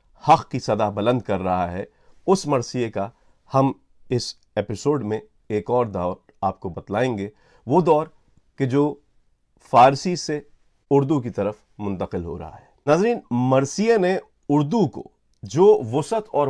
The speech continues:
वक़ार बख्शा है, उसका कोई इनकार नहीं, मगर इसके बावजूद संजीदगी से मरसिये की तारीख और उसके हर अहद में बदलते हुए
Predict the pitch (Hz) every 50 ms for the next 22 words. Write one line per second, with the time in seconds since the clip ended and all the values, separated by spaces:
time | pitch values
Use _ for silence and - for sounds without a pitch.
0 | 120 101 92 98 - - 135 151 147 123 104 - - - 101 85 90 76 - _
1 | _ _ _ _ _ _ _ _ _ 147 139 - - - - - 151 156 175 160
2 | - _ _ _ _ - 113 117 113 104 - 131 131 131 123 107 95 71 67 71
3 | - _ _ _ _ - - - - - _ _ - 135 147 165 185 185 - -
4 | _ - 143 - - 165 151 131 131 127 127 131 127 160 214 180 131 98 - _
5 | _ _ _ _ _ _ _ _ _ _ - - 147 147 143 135 135 165 175 165
6 | 170 214 214 170 - 135 120 123 - _ _ _ _ - 110 117 127 131 - -
7 | 170 180 180 156 156 - - 110 107 110 120 127 127 - - _ _ _ _ _
8 | - 113 127 139 135 - - 147 147 151 127 - _ _ _ - - 185 196 -
9 | - 123 127 131 127 120 120 117 113 117 123 - _ _ _ _ _ - 107 117
10 | 113 135 147 147 143 - 190 170 135 120 117 123 127